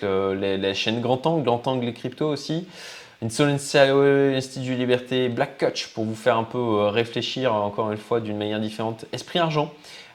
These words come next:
euh, avec Charles de Ripper, euh, il est assez, euh, controversé, euh, et d'ailleurs, bah, j'aurais pu mettre, bien sûr,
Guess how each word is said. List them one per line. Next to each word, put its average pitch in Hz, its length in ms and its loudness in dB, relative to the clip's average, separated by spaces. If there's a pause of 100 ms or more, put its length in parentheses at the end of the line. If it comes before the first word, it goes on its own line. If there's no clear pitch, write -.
euh, 101 220 4
avec 110 220 -2
Charles 127 220 2
de 127 60 4
Ripper, 127 540 4
euh, 107 280 6
il 107 80 2
est 101 120 4
assez, 101 300 2
euh, 110 340 2 (480)
controversé, 135 880 2
euh, 101 400 4
et 120 100 0
d'ailleurs, 143 280 6
bah, 101 260 -2
j'aurais 92 220 -4
pu - 220 -8
mettre, - 340 -2
bien 110 140 -4
sûr, 131 320 -6